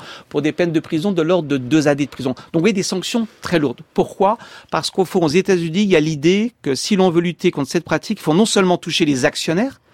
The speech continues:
car qui paye l'amende ? Ce sont les actionnaires, mais également ceux qui ont mis en œuvre sur le terrain ces pratiques,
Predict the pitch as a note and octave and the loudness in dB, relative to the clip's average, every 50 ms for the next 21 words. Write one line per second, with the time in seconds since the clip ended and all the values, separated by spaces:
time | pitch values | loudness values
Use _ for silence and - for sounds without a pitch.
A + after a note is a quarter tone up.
0 | - - - - - - G#3+ - - - D#4 - - D4+ C4+ G3+ C3 A#2+ A2+ A2+ | -18 -16 -16 -8 -2 -2 -2 -2 -2 -6 -6 -2 2 2 2 4 2 0 0 -2
1 | A2 A2 G#2 - _ _ _ _ - - - B2+ A#2+ - - D4+ B3+ C3 G2+ G#2+ | -2 -4 -6 -10 _ _ _ _ -16 -10 -6 -4 0 2 4 4 4 2 0 -2
2 | - - - A3 C4 A3+ C#3+ _ _ - - - - G#3 - D3 D#3 F#3 G#3 F3+ | -6 -4 -2 -2 -2 -2 -2 _ _ -18 -14 -12 -12 -8 -2 0 2 2 2 2
3 | A#3 G#3 F#3+ A3 G#3+ G#3+ G#3+ A#3 A3 F#3 - - - C4+ - - E3+ D3 D3 E3+ | 0 2 2 2 2 4 2 2 2 0 -2 -2 -4 -4 -2 -2 -2 0 2 2
4 | A3 D4 D4+ D4 C4+ - - - B2 A2+ A#2 B2 B2+ C3 B2+ A#2+ G#2+ G2 - - | 4 4 6 4 4 2 -2 -8 -6 -2 0 2 4 4 4 2 0 -4 -8 -2
5 | B2 A#2 A#2 A2 - - A#2+ A2 A2 G#2 G2+ - - B2 - - G2 - - A#3 | 0 0 0 0 0 -2 -2 -2 -2 -6 -6 -6 -6 -6 -4 -4 -6 -4 -4 -4
6 | A#3 - - | -4 -6 -12